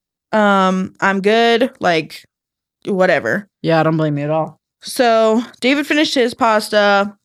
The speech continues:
Speaker 1: I just wrapped my food up. Noah loved his macaroni and cheese.
Speaker 2: He better
Speaker 1: and
Speaker 2: have. It's probably, like, a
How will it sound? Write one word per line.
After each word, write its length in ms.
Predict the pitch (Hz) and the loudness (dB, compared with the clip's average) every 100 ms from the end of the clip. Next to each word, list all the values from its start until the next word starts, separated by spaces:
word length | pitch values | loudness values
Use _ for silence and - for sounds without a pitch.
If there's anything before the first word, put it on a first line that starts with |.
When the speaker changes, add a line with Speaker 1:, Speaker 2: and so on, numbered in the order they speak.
| _ - | _ -2
Speaker 1:
I 300 | 190 208 214 | 0 2 0
just 180 | 220 | -2
wrapped 260 | 220 202 208 | -2 -2 -2
my 100 | 196 | -2
food 240 | 196 202 185 | -2 0 2
up. 240 | 185 175 | 2 0
Noah 300 | 196 196 226 | 0 2 2
loved 340 | 226 202 196 | 2 0 0
his 560 | - 202 190 190 190 - - _ _ _ - | -2 0 0 0 -6 -14 -20 _ _ _ -4
macaroni 380 | 196 208 202 190 | -2 0 0 2
and 80 | 190 | 0
cheese. 440 | 196 180 170 170 | 0 0 0 0
Speaker 2:
He 60 | 214 | 0
better 240 | 190 214 | 0 2
Speaker 1:
and 200 | 196 180 | 0 2
Speaker 2:
have. 340 | 180 175 175 180 | 2 0 -2 -8
It's 140 | 175 | -12
probably, 220 | - 196 185 | -2 0 2
like, 120 | 180 | 0
a 140 | 156 | -2